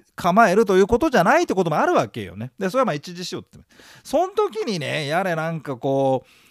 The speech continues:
うん、やれ更新がなんだかんだって、や-、言うのもどうかっていうね、まあ、ことなんですけどね。で、一時使用を除きます。この場合、民法の賃貸借で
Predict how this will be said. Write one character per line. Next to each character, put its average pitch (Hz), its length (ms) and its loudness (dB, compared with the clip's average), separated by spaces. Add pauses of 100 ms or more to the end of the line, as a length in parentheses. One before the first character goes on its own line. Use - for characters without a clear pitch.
(280)
う 147 200 -2
ん、 147 40 -4
や 151 100 -2
れ 139 80 -4
更 143 180 -8
新 160 160 -10
が 151 100 -6
な 165 120 -2
ん - 20 -8
だ 147 80 -6
か 151 120 -2
ん 170 40 -4
だ 151 80 -2
っ 123 40 -6
て、 135 80 -8
や-、 143 160 -4
言 143 160 -4
う - 20 -4
の 165 80 -6
も 117 80 -12
ど 165 160 -4
う 113 40 -10
か 110 100 -12
っ 104 60 -16
て - 140 -20
い 85 40 -20
う - 20 -20
ね、 92 180 -20
ま 123 120 -16
あ、 - 20 -18
こ 110 120 -18
と 135 140 -14
な 90 80 -14
ん 80 120 -20
で 110 100 -18
す - 120 -20
け - 100 -20
ど - 140 -20
ね。 139 160 -20 (120)
で、 175 240 -8
一 196 180 -12
時 220 100 -12
使 214 100 -12
用 139 160 -8
を 113 40 -14
除 113 240 -16
き 123 100 -18
ま 113 120 -14
す。 - 60 -20
こ 226 100 -4
の 233 80 0
場 226 80 -2
合、 202 80 -2
民 226 220 -4
法 175 180 -4
の 139 80 -6
賃 147 240 -12
貸 143 180 -8
借 120 180 -16
で 147 60 -14